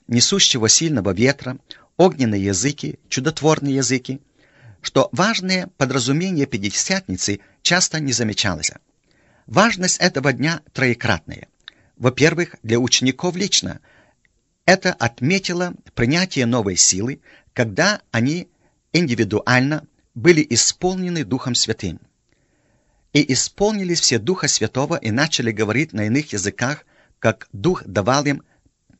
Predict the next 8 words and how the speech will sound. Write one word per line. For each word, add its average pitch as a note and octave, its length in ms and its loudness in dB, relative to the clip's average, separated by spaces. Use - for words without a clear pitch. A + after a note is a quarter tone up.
провещевать». G#2+ 960 0
Деяния A2+ 580 0
святых - 420 -6
апостолов, C#3+ 540 -4
вторая A2 300 0
глава, G2+ 360 0
четвёртый G2 480 -6
стих. - 380 -4